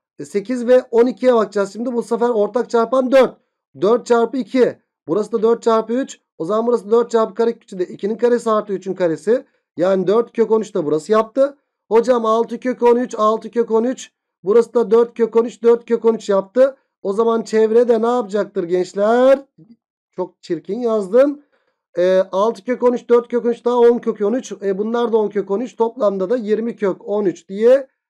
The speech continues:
çıktı arkadaşlar cevabımız. Evet. Klasik bir soru. Yine üçgenden yapılan,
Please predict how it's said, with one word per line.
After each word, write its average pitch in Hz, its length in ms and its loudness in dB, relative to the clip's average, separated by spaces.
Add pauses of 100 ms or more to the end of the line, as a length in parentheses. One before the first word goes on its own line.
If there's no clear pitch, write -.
(120)
çıktı 196 320 -6
arkadaşlar 165 640 -4
cevabımız. 127 640 -6 (400)
Evet. 202 380 0 (300)
Klasik 277 400 2
bir 190 120 -4
soru. 185 220 -6
Yine 247 200 0
üçgenden 185 480 -2
yapılan, 196 380 -4